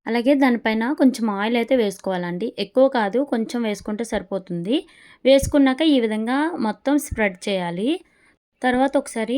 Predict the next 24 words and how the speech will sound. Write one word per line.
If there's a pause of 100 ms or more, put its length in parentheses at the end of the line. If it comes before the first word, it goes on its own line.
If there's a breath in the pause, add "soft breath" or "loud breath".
(160)
మళ్ళీ
దువ్వెనతో
మొత్తం
దువ్వేయాలండి. (140)
ఏమైనా
డస్ట్
ఉంటే
వచ్చేస్తుంది. (580 soft breath)
ఇప్పుడు
మనం (140)
ఆయిల్
వేసాం
కదా, (100)
జిడ్డుగా
జిడ్డుగా
ఉంటుంది. (480 soft breath)
అందుకే
దీనిపైన (240)
కొంచెం
పౌడర్
అయితే
వేసుకోవాలి. (580 soft breath)
పౌడర్
వేసేసి